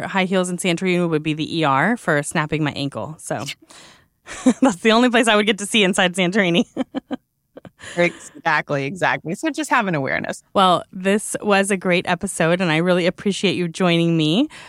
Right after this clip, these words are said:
Speaker 1: I hope that, um, people will go and check out your podcast as well. I know you have one. You wanna tell us the name of your podcast and a little about it?
Speaker 2: Yeah, sure. So we do a podcast called X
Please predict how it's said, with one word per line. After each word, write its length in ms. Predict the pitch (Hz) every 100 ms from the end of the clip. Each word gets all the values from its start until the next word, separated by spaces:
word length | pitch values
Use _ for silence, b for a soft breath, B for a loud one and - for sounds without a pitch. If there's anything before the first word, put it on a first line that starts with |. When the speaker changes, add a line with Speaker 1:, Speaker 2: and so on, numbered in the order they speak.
| B
Speaker 1:
I 160 | - 170
hope 380 | 170 190 180 -
that, 480 | 185 165 156 - -
um, 200 | 170 156
people 260 | 165 202 190
will 120 | 180
go 160 | 175 180
and 100 | 175
check 180 | - 185
out 120 | 160
your 140 | 180
podcast 680 | 208 - 160 - 170 165 -
as 160 | 175 175
well. 260 | 180 165
I 120 | 214 190
know 100 | 170
you 160 | 175 185
have 180 | 170
one. 140 | 170 175
You 60 |
wanna 160 | 185 175
tell 180 | - 190
us 120 | 180
the 80 | 180
name 140 | 175
of 100 | 170
your 80 | 175
podcast 480 | - 190 - 185 185
and 100 | 180
a 40 |
little 160 | 180 175
about 260 | 175 175 202
it? 180 | 269 - 247
Speaker 2:
Yeah, 320 | 453 640 302
sure. 360 | - 392 392 226
So 140 | 220
we 120 | 220
do 120 | 226
a 60 | 233
podcast 580 | - 202 208 208 214 -
called 160 | 180 -
X 280 | - 175 -